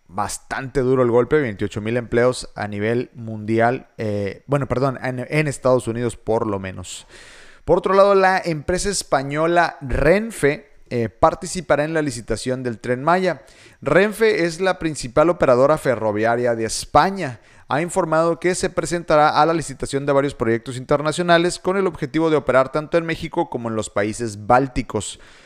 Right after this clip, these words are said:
Fuentes de la compañía han expli-, explicado que esta decisión,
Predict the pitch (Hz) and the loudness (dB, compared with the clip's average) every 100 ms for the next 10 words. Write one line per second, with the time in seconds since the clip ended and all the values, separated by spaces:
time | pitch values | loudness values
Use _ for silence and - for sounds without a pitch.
0 | _ - 175 180 190 175 147 135 123 135 | _ -2 0 2 0 2 0 0 0 0
1 | 160 156 156 - 135 117 - - 151 - | 2 0 -2 -4 -6 -6 -12 -4 -4 -2
2 | 156 131 143 139 156 156 - 123 113 160 | -2 2 2 2 -2 -2 0 0 0 -4
3 | - 127 - 123 131 113 117 170 | -4 -8 -8 -4 0 0 -2 -8